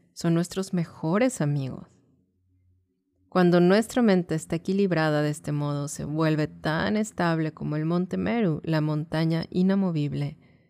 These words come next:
y nada puede alterarla. No, a-, algunos de los que estaban escuchando, eh, quizá puedan pensar que, qué actitud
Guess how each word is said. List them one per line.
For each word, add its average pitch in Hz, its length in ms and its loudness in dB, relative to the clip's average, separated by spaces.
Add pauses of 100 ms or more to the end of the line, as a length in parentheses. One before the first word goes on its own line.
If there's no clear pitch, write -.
(380)
y 165 160 0
nada 147 500 0 (340)
puede 156 200 2
alterarla. 139 720 -4 (2250)
No, 208 240 -4
a-, - 180 -2
algunos 240 500 6
de - 200 -2
los 160 180 -2
que - 60 -20
estaban 170 340 4
escuchando, 151 800 -2 (200)
eh, 139 440 -8 (260)
quizá - 320 0
puedan 160 260 2
pensar 156 520 -2
que, - 420 -8
qué 175 340 0
actitud - 600 -4